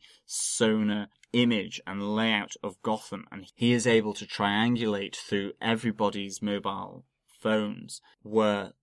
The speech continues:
the Joker may be and what he is planning on doing.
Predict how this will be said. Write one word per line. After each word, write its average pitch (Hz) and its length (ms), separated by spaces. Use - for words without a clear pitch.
the 110 120
Joker 98 560
may 101 400
be 95 360
and 98 220
what 101 200
he 101 420
is - 420
planning 101 480
on 95 220
doing. 107 400